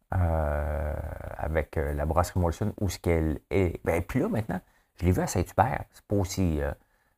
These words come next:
pas aussi glamour, là, mais, euh, pas mal, pas mal mieux équipé. D'ailleurs, vous allez pouvoir aller habiter, hein. Je pense qu'ils vont faire des, euh, appartements locatifs, euh, dans les bureaux de, euh, John Molson. J'ai hâte de voir comment ça va être arrangé alentour, parce que là, ça fait un peu reculer.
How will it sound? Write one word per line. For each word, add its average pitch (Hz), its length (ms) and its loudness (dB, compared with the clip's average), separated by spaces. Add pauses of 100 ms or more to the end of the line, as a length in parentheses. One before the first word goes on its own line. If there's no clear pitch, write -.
(140)
pas 104 100 4
aussi 92 200 2
glamour, 98 640 8
là, 85 140 0
mais, 71 340 -4
euh, - 140 -6
pas - 160 -8
mal, 87 260 4
pas - 160 -4
mal 76 560 -2 (140)
mieux 85 260 4
équipé. - 400 -6 (440)
D'ailleurs, 147 200 6
vous 110 100 4
allez 95 140 8
pouvoir 95 340 4
aller 82 120 4
habiter, 90 360 2 (120)
hein. 104 180 -4
Je - 80 -20
pense 117 160 -2
qu'ils 90 140 -4
vont 73 80 0
faire 90 200 2
des, 71 280 0
euh, 67 200 -2
appartements 85 500 0 (420)
locatifs, - 640 2 (160)
euh, 78 400 2
dans 78 80 -2
les 78 100 0
bureaux 80 300 2
de, 76 80 0
euh, 73 320 -2
John 82 180 2
Molson. 76 320 -2
J'ai 76 80 -2
hâte 85 120 4
de 85 60 2
voir 87 160 4
comment 80 220 -4
ça - 100 -8
va 80 120 -2
être - 80 -2
arrangé 76 320 -2
alentour, 82 380 -6 (440)
parce - 160 -4
que 85 60 2
là, 85 100 6
ça 76 140 0
fait 73 220 0
un 73 40 -2
peu 101 180 2
reculer. 87 560 0